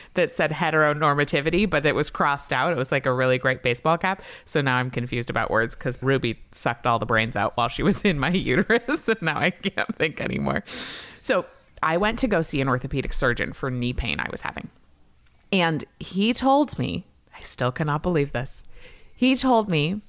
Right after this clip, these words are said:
that the reason I was having knee pain is that I'm a woman and my hips are wider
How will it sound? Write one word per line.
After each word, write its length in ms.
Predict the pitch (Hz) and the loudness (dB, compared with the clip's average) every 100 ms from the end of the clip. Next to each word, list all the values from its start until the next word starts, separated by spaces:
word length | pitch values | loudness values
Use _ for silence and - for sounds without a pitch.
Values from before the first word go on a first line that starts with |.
| - | -12
that 300 | 180 165 - | -2 -2 2
the 80 | 170 | 0
reason 360 | 151 156 156 196 | 2 0 2 2
I 100 | 208 | 2
was 140 | 220 | -2
having 360 | 190 175 170 175 | 0 0 0 0
knee 200 | 208 240 | 0 0
pain 500 | - 151 135 139 180 - - - - - | 0 0 0 -2 -6 -16 -20 -20 -20 -2
is 120 | 170 | 0
that 120 | 160 156 | 2 0
I'm 220 | 147 143 | 0 0
a 60 | |
woman 440 | 139 147 147 131 - - - _ - - - - | 2 2 0 -2 -6 -18 -20 _ -20 -20 -20 -4
and 180 | 160 156 | -2 0
my 160 | 139 | 0
hips 400 | 143 165 208 - - | 0 -2 -2 -2 0
are 160 | 165 156 | 2 2
wider 540 | 151 170 196 165 - | 2 2 0 -2 -6